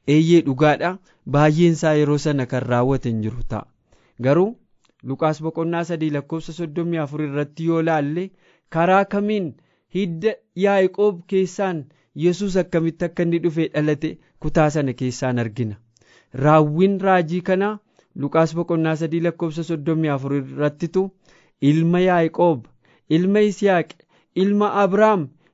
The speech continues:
ilma Taaraa, ilma Naahor jechaatu hidda dhaloota Yesuusiin tarreessa. Yesuus eenyu faarraa dhalatee, eenyuun biyyi lafaa eebbifame, attamitti san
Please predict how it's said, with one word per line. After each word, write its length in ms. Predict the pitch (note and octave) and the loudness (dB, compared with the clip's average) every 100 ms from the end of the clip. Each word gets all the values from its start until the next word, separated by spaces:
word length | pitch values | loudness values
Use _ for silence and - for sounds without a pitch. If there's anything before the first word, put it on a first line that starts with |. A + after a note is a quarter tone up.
| - | 0
ilma 340 | F#3+ G#3+ A3 | 2 4 2
Taaraa, 540 | G#3+ G#3 G3+ G#3+ A3 F3+ _ _ - | 2 2 4 4 2 -2 _ _ -2
ilma 360 | G3+ A3+ A3 A3+ | 2 6 6 6
Naahor 500 | A3+ A3+ G#3 G3+ D#3+ C3 _ | 6 4 4 2 -2 -8 _
jechaatu 680 | C#3+ E3 E3 G3 F#3 G3+ A3+ _ _ _ | -2 -2 0 2 2 0 -10 _ _ _
hidda 340 | E3+ D#3+ D3+ F#3+ | -6 -4 -2 0
dhaloota 440 | F#3 F3 E3 E3 | 2 2 0 2
Yesuusiin 680 | E3 D#3 D3+ C#3+ D3 C3+ A2+ | 0 0 -2 -4 -4 -4 -6
tarreessa. 600 | - A#2+ A#2+ A2 - - _ _ | -2 -2 0 -2 -6 -18 _ _
Yesuus 420 | C3+ D3+ E3+ G3 - - _ | 2 2 2 -2 -4 -16 _
eenyu 360 | E3 F3 F3+ F3+ | 2 2 2 0
faarraa 420 | E3+ D#3 D3 C#3 | 0 0 0 -2
dhalatee, 640 | C#3+ C#3 C#3 D3+ D3+ D3+ - - _ _ _ _ | 0 0 0 -2 -2 -4 -8 -20 _ _ _ _
eenyuun 500 | E3 F#3 F#3+ G3+ G3+ | 4 6 6 4 2
biyyi 240 | F#3 F3+ F3+ | 2 2 2
lafaa 340 | F3+ E3+ D#3 | 2 2 0
eebbifame, 680 | D#3 E3 D3 E3 E3 D#3 D3+ C#3+ B2 - _ _ | 4 2 2 0 0 0 0 -4 -8 -20 _ _
attamitti 680 | G#3 A3+ G3+ G3 G#3+ - A3+ | -2 0 2 2 0 -2 -2
san 300 | A3+ G#3+ G#3 | 2 2 0